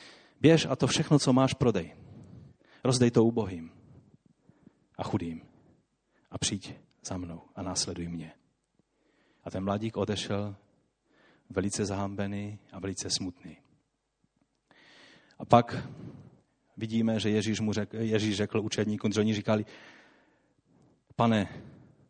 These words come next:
je vůbec možné, aby, aby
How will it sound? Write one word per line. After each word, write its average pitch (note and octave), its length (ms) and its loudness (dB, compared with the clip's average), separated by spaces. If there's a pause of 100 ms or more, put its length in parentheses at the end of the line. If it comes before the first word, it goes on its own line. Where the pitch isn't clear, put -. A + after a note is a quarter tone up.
(500)
je G#2 80 -2
vůbec A2+ 260 4
možné, A2 440 4
aby, F#2 320 -4 (840)
aby G#2+ 440 4